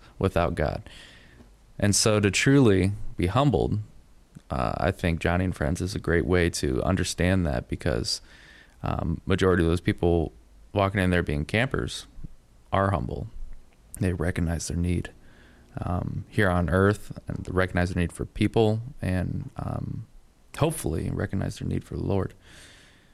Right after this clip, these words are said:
And so that's just a, a good reminder for anyone that just because you're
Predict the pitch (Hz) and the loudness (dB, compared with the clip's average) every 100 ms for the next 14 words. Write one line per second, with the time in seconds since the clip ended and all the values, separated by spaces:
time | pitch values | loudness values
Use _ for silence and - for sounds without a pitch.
0 | _ _ - - - 90 90 98 - 92 | _ _ -10 -6 0 0 2 2 2 -2
1 | - 87 82 92 - 92 98 90 90 92 | 0 0 0 -4 -4 0 0 0 0 2
2 | 92 92 - - - 98 - - 107 92 | 0 -2 -4 -4 -4 -6 -6 0 0 0
3 | 90 95 - - - - - - - - | -2 -4 -6 -8 -14 -16 -18 -20 -20 -14
4 | - - - - - - - - - 104 | -8 -6 -6 -10 -20 -20 -20 -10 -4 -2
5 | 101 - 92 92 95 90 | -2 -2 0 2 0 0